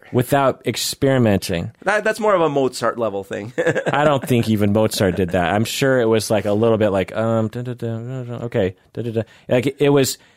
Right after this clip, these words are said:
Speaker 1: she was a hundred percent confident
Speaker 2: Sure.
Speaker 1: from the time her hands hit the piano. It's just, I don't know anyone like that.
Speaker 2: Fair enough.
Speaker 1: Um,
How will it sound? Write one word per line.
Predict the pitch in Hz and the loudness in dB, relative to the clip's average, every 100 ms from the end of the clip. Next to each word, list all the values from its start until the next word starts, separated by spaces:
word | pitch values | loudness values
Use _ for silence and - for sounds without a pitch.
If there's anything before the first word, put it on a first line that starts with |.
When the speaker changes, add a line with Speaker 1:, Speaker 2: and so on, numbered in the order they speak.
| _ _ | _ _
Speaker 1:
she | - 175 | -2 2
was | 151 127 | 2 2
a | |
hundred | 117 131 156 170 | 0 0 0 0
percent | 165 - 123 | 0 0 -2
confident | - 127 120 110 104 90 _ _ _ _ | 0 -2 0 2 2 0 _ _ _ _
Speaker 2:
Sure. | - - | -18 -2
Speaker 1:
from | 120 | 2
the | 113 | 2
time | - - 139 139 139 | 0 -2 0 2 2
her | 139 120 | 2 0
hands | 113 120 117 107 | 2 2 2 0
hit | 113 | -2
the | 101 | -4
piano. | - 104 92 90 | -4 -2 2 2
It's | 95 | 2
just, | - 151 - - - - - - | 0 -2 -6 -16 -20 -18 -12 -2
I | 139 | 2
don't | 160 | 2
know | 143 123 | 4 4
anyone | 117 110 101 | 4 2 2
like | 90 82 - | 0 -4 -6
that. | 78 - _ - | -10 -12 _ -10
Speaker 2:
Fair | - | -4
enough. | - 117 | 0 2
Speaker 1:
Um, | 117 | 0